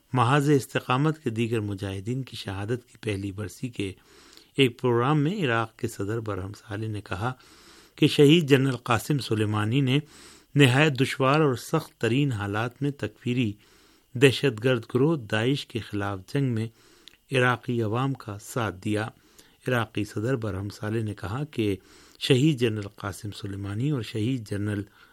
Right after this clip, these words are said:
ابو مہدی المہندس عرصہ دراز تک تاناشاہی اور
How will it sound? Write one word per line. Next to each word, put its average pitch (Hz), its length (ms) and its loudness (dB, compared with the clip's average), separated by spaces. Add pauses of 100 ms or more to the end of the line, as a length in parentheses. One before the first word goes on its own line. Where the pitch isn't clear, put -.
(140)
ابو 117 260 0
مہدی 113 420 -2
المہندس 101 680 -6
عرصہ 101 340 -8
دراز 95 460 -6
تک - 400 -10 (2250)
تاناشاہی 135 800 2
اور 151 140 4